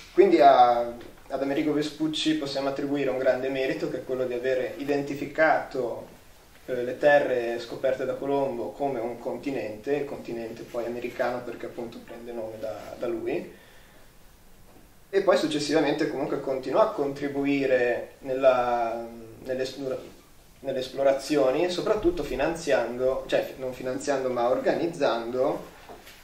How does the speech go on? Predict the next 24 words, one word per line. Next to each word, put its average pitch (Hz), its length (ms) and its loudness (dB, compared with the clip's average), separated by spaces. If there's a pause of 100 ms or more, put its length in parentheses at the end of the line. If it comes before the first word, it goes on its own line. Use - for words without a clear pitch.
(180)
le 135 640 4
spedizioni 147 480 0
successive 135 1000 -2
della 123 200 -6
Spagna, 113 640 -4 (640)
quindi 139 220 -2
comunque 147 360 -2
continuò 123 360 -2
ad 131 60 0
avere 127 200 2
un 123 80 -2
ruolo 123 200 0
molto 123 260 -4
attivo. - 580 0 (520)
Magellano 151 520 2
invece 147 380 -2
appunto 151 420 -2
aveva 127 180 2
lo 127 120 -2
scopo 143 320 -4
di 131 120 -6
trovare 127 760 4 (320)
un - 120 -10
passaggio 135 720 0